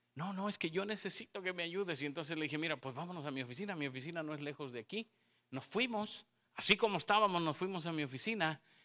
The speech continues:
y ahí le hablé de Cristo y él recibió a Cristo en su corazón. Y hoy en día es un miembro de esa iglesia que sirve al Señor. Oye, hermano, no hice nada.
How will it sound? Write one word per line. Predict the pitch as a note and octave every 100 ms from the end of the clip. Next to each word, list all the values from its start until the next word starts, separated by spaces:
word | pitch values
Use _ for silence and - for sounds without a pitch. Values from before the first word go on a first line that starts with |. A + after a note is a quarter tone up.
| - _
y | C#3
ahí | C#3+ F#3+ A3 D#3
le | C#3
hablé | C#3 D3+
de | C#3+
Cristo | - D3 -
y | C3+
él | C3+
recibió | B2+ A2+ A#2 A#2
a |
Cristo | B2 A2+ -
en | G2+
su | A2
corazón. | A2 G2+ A2 G#2+
Y | C#3+
hoy | G#3 F#3
en | D#3+
día | F3 E3+
es | C3
un | D#3 D#3
miembro | D3+ C#3 B2+
de | C3
esa | -
iglesia | A#2+ B2 B2 A2+
que | A2
sirve | - B2+ A#2+ A#2 -
al | G#2+
Señor. | - A2+ B2+ G#2+ _ _ _ _ - - _ _
Oye, | C3+ D3+
hermano, | F3+ E3+ C#3 -
no | C3+ C3 C3+ D#3
hice | F#3 - C#3+
nada. | D3+ F3 E3 E3